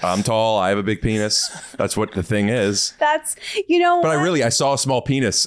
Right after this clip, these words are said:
Speaker 1: in a urinal, and I, I really looked at it. I'm like, I remember in college, I remember thinking, like, "What the fuck?" <laughs>
Speaker 2: You know, that's what confident people do is they sh-, they talk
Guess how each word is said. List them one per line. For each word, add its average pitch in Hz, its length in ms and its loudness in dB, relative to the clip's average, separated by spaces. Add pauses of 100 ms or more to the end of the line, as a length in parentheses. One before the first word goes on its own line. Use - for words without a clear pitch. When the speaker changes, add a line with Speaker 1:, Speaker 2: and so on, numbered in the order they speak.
Speaker 1:
in 110 120 2
a 107 60 2
urinal, 107 640 2
and 107 280 2
I, 113 160 0
I 113 60 2
really 123 280 2
looked 127 160 -2
at 127 80 0
it. 101 40 0
I'm 98 60 2
like, 95 240 -2 (560)
I 131 100 0
remember 147 420 2
in 139 220 0
college, 139 380 2
I 107 40 2
remember 123 240 0
thinking, 120 360 -2
like, 104 380 0
"What - 220 -2
the - 140 0
fuck?" 160 540 0 (360)
<laughs> - 400 -2
Speaker 2:
You 311 80 4
know, 320 220 4
that's 302 340 0
what 480 120 0
confident 302 500 2
people 254 220 2
do 226 200 2
is 196 180 0
they 208 160 0
sh-, - 140 -6
they 233 180 0
talk 254 460 0